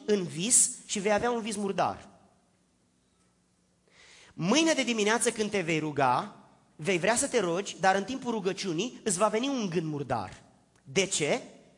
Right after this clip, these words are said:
Pentru că informația aceasta păcătoasă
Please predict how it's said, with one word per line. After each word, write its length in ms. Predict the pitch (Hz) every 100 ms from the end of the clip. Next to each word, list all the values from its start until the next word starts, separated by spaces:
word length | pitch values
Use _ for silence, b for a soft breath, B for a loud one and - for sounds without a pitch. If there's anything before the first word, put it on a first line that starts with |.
| B B B -
Pentru 420 | 220 220 226 226
că 260 | - 220 -
informația 800 | 220 208 214 196 202 339 339 254
aceasta 360 | - 233 233
păcătoasă 720 | 214 202 196 185 170 - 254